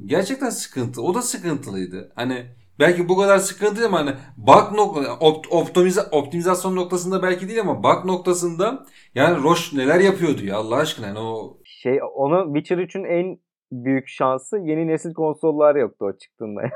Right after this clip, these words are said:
Speaker 2: Öyle bir
Speaker 1: <laughs>
Speaker 2: şansı
Speaker 1: Yani o
Speaker 2: var
Speaker 1: yüzden
Speaker 2: bence.
Speaker 1: evet, hataları vardı, e, yanlışları vardı ama şey buradan döner ya bence. C D Projekt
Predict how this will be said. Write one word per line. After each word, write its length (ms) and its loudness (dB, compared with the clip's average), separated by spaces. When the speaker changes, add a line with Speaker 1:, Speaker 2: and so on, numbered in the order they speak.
Speaker 2:
Öyle 560 0
bir 180 4
Speaker 1:
<laughs> 80 -20
Speaker 2:
şansı 400 0
Speaker 1:
Yani 100 -6
o 40 -4
Speaker 2:
var 180 4
Speaker 1:
yüzden 320 -2
Speaker 2:
bence. 100 -6
Speaker 1:
evet, 340 0
hataları 520 2
vardı, 320 2
e, 40 -4
yanlışları 500 -6
vardı 320 -2
ama 200 -4
şey 300 4
buradan 300 2
döner 240 0
ya 220 -2
bence. 420 -8
C 220 -8
D 100 -4
Projekt 280 -6